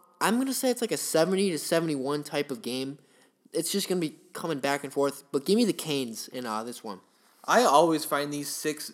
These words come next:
Speaker 2: versus eleven matchups so intriguing, and especially this one. Miami comes into this, you know, in my opinion, they've kind of just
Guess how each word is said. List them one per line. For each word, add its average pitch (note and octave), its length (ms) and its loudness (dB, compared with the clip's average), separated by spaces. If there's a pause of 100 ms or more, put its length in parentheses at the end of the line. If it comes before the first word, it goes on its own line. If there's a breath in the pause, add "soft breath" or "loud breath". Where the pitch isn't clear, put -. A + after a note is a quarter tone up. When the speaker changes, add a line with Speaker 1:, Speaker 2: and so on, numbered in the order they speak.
(140)
Speaker 2:
versus C#3 380 -6
eleven B2 420 2
matchups A#2+ 380 -4
so F#3+ 420 2
intriguing, B2+ 640 -6 (260 soft breath)
and C#3+ 100 -6
especially F3+ 580 0
this B2+ 300 -4
one. G#2 180 -6 (280 soft breath)
Miami G3 560 0 (420 soft breath)
comes E3 260 -2
into D#3 200 -8
this, D3+ 200 -2 (300 soft breath)
you A#3 80 0
know, B3+ 200 2 (400 soft breath)
in G3+ 100 -2
my C4 140 4
opinion, G#3 380 -2
they've B3 240 -2 (180)
kind G3+ 240 0
of E3 80 -6
just D#3 280 -6